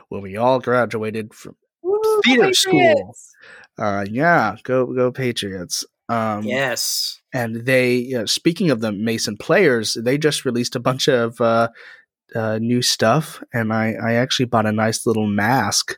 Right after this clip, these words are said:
Speaker 1: that says Mason Players, and it has little theater masks on it. And I've been looking for a theater mask, and I thought, "Well, this is a, I'll just buy this. Uh, support the Mason Players."
Speaker 2: That's so
Speaker 1: Um,
Speaker 2: cute.
Speaker 3: That's
Speaker 1: but,
Speaker 3: cute.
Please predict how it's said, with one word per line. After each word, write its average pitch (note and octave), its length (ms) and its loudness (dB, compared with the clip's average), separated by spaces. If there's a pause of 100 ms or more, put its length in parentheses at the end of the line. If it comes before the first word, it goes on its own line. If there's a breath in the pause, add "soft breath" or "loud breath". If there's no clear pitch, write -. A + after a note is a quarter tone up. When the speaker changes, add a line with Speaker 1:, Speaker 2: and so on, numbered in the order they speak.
(120)
Speaker 1:
that B2 180 -4
says A#2+ 200 -2
Mason A#2+ 300 -2
Players, B2 240 -4
and C#3 100 0
it C#3+ 80 2
has D3 120 4
little C#3+ 160 2
theater B2+ 300 2
masks C#3 400 2
on C#3 160 2
it. C#3+ 140 0 (520 soft breath)
And A#2+ 100 2
I've B2 120 2
been C3 240 0
looking C#3+ 320 2
for D#3+ 180 2
a D#3 60 2
theater E3 240 2
mask, E3 300 2
and C#3+ 80 0
I C#3 40 -2
thought, D#3+ 180 0
"Well, G#3 120 -2
this G#3+ 220 -2
is G3+ 120 -2
a, F3 220 2
I'll F3 100 -2
just F#3 240 -6
buy F3 140 0
this. E3+ 480 -2
Uh, A#2+ 100 0
support D3+ 400 0
the D3+ 60 -2
Mason C3+ 260 0
Players." G#2 440 -2 (360)
Speaker 2:
That's E4 220 -10
so E4 120 -8
Speaker 1:
Um, A#2+ 280 2
Speaker 2:
cute. A2+ 160 -4 (480)
Speaker 3:
That's - 160 2
Speaker 1:
but, C3 80 0
Speaker 3:
cute. C#3+ 320 0